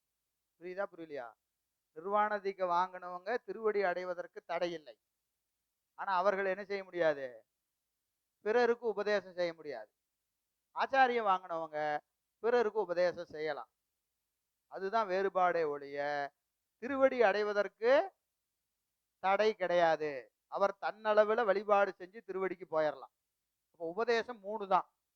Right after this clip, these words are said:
ஆச்சாரியம் என்பது நாலாவது நிலை. அது யாருக்கு? பிறருக்காக கொடுக்கப்படுது. அவர் பிறருக்கு சொல்ற அந்த தகுதியை கொடுப்பது தானே ஒழிய இந்த இடம் அது கிடையாது. சரிங்களா? சரி.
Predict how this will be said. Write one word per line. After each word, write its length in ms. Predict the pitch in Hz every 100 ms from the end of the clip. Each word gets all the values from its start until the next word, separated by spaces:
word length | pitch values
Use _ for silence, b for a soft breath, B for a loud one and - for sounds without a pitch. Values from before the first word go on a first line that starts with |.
| _ _ _ -
ஆச்சாரியம் 640 | 165 214 233 226 226 214 196
என்பது 300 | 202 214 269 339 370 _ _ _ _
நாலாவது 600 | 151 190 220 220 214 202
நிலை. 240 | 175 185 233
அது 140 | 202
யாருக்கு? 380 | 180 185 196 - -
பிறருக்காக 760 | 214 254 285 269 233 226 226 240
கொடுக்கப்படுது. 640 | 208 208 208 190 160 131 107 _ _ _ _
அவர் 180 | 170 175 165 _
பிறருக்கு 380 | 185 196 190 -
சொல்ற 260 | - 220 233 220 175 - _ _ _
அந்த 140 | _ 196
தகுதியை 360 | 196 208 226
கொடுப்பது 400 | 196 185 185 185 175
தானே 220 | 175 165
ஒழிய 300 | 151 170 208 233 196
இந்த 160 | 226 233 208 180 185
இடம் 280 | 208 190 214
அது 100 | 180
கிடையாது. 400 | - 160 170 135 _ _ _ _ _ _ -
சரிங்களா? 380 | 180 175 170 165 165 _ _ _ -
சரி. 180 | 139